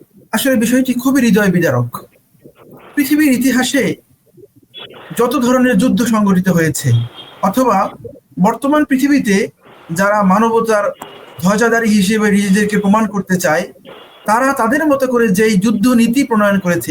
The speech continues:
সেই যুদ্ধ নীতিরও কোনো জায়গায় এমন একটা কথা বলা নাই যে যুদ্ধে তারা অংশগ্রহণ করবে না, যারা বেসামরিক মানুষ, যারা নিরীহ নারী এবং শিশু, তাদের উপরে হামলা করা যায়,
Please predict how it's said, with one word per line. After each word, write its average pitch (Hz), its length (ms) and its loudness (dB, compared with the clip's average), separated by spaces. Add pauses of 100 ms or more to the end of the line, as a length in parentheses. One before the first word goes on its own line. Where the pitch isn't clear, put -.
সেই 277 320 -2
যুদ্ধ 240 280 0
নীতিরও 285 360 2
কোনো 359 340 0
জায়গায় 240 460 0
এমন 269 200 2
একটা 240 240 -4
কথা 196 200 -2
বলা 185 220 2
নাই 175 220 -2 (720)
যে 185 120 2
যুদ্ধে 240 320 0
তারা 254 180 0
অংশগ্রহণ 233 560 0
করবে 208 300 2
না, 147 140 0 (180)
যারা 196 120 0
বেসামরিক 226 600 0
মানুষ, 160 300 0 (640)
যারা 214 200 2
নিরীহ 233 320 2 (160)
নারী 208 340 0
এবং 226 260 0
শিশু, 247 380 -2 (540)
তাদের 254 320 0
উপরে 220 340 -2
হামলা 214 360 0
করা 190 220 0
যায়, 175 220 -2